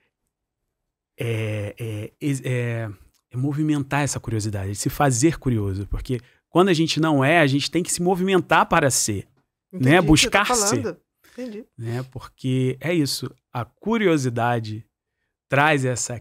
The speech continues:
Speaker 1: criatividade. Porque quanto mais você conhece, quanto mais você viaja, quanto mais você estuda, mais criativo você é,
Speaker 2: Com
Speaker 1: mais
Speaker 2: certeza.
Speaker 1: criativo você
Speaker 2: Mais
Speaker 1: fica.
Speaker 2: informações
Speaker 1: É.
Speaker 2: que você tem pra conectar de
Speaker 1: Exato.
Speaker 2: formas criativas,
Speaker 1: Exato.
Speaker 2: né?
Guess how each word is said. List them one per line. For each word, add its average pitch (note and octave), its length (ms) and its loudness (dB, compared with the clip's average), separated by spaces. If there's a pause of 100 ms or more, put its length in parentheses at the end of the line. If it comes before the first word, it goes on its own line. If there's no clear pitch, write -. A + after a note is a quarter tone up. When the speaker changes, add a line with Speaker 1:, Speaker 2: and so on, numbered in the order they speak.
(100)
Speaker 1:
criatividade. B2 880 -4
Porque - 140 -12
quanto D3+ 240 -6
mais A#2+ 140 0
você A2+ 160 -8
conhece, G#2+ 360 -10
quanto C3+ 220 -10
mais A2 180 -6
você A2+ 120 -8
viaja, G#2 400 -6
quanto B2+ 220 -8
mais A2+ 180 -6
você - 120 -10
estuda, - 360 -10
mais B2+ 200 -4
criativo C#3 440 -4
você D#3 320 -4
é, C3+ 220 -2
Speaker 2:
Com C#3 60 -4
Speaker 1:
mais C#3+ 120 -2
Speaker 2:
certeza. D3 180 -6
Speaker 1:
criativo C#3+ 280 -2
você D3 180 -2
Speaker 2:
Mais E3 120 -4
Speaker 1:
fica. F#3 240 -4
Speaker 2:
informações E3+ 640 -10
Speaker 1:
É. A#2+ 260 2
Speaker 2:
que G#2+ 80 -8
você F#3+ 320 -14
tem F#3+ 200 -14
pra G3 120 -14
conectar F#3+ 800 -8
de A#2 60 -8
Speaker 1:
Exato. A2 200 -2
Speaker 2:
formas E3+ 520 -10
criativas, - 580 -18
Speaker 1:
Exato. A#2 540 -8
Speaker 2:
né? C#3+ 200 -18